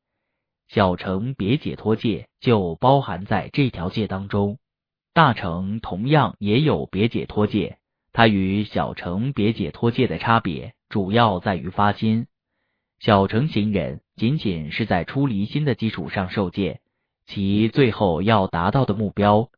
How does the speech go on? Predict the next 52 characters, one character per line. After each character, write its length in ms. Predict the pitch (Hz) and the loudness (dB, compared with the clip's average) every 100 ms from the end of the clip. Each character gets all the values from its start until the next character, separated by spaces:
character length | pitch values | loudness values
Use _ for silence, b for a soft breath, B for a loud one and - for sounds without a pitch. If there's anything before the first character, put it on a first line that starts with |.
| - | -10
是 420 | - 117 95 85 | 0 2 2 -2
自 200 | - 147 | -2 -4
己 140 | 87 | -2
证 260 | 78 127 104 | -2 -2 -2
得 200 | 87 85 | -6 -2
阿 340 | 92 - 139 | -2 2 2
罗 220 | 151 95 127 | 2 0 0
汉 180 | 135 | 0
的 80 | 104 | -2
果 240 | - 82 98 | -4 -6 0
位。 300 | 104 82 - _ _ _ _ _ _ _ | 0 -2 -8 _ _ _ _ _ _ _
大 160 | 175 143 | 6 6
乘 220 | 110 113 | 2 -2
行 200 | 107 107 | -4 -2
人 380 | 92 82 87 104 | -2 -2 -6 0
不 220 | 156 127 | 2 2
仅 260 | 92 76 | 0 -4
要 160 | 98 120 | 2 2
有 180 | 90 71 | 2 -4
出 200 | - 107 | -4 -2
离 120 | 107 | -2
心， 380 | - 120 120 127 _ | 0 0 0 -4 _
还 160 | - 110 | 0 2
要 160 | 107 | 4
有 320 | 95 71 58 - | 0 -4 -10 -12
菩 220 | - 117 | -2 -2
提 160 | - 95 | -2 -4
心， 380 | 104 110 117 - _ _ _ _ _ | 0 0 -2 -10 _ _ _ _ _
在 380 | - 104 85 76 | 2 2 2 -4
菩 200 | - 117 | -4 -4
提 200 | - 113 | -2 -4
心 180 | - 147 | -2 -2
的 100 | 127 | -2
基 160 | - 110 | -2 -4
础 200 | 85 71 | -4 -2
上 320 | 104 80 - _ | -2 -2 -6 _
不 200 | 95 107 | -6 0
盗、 340 | 151 110 76 - | 2 0 -2 -8
不 200 | - 110 | -4 -2
杀、 400 | 92 113 110 117 - | 0 2 2 0 -8
不 140 | - 104 | -4 -2
妄 280 | 156 156 110 | 0 0 -2
语 140 | 78 | -6
等 220 | 85 113 | -6 -2
等， 260 | 104 65 - _ _ _ _ _ _ | -4 -4 -12 _ _ _ _ _ _
最 160 | - 123 | 4 4
后 360 | 110 101 82 85 | 4 0 0 -2
达 220 | 87 104 | -2 2
到 140 | 123 | 2
的 80 | 110 | 2
目 180 | 113 98 | -4 -2
标 400 | 104 104 104 | 2 4 2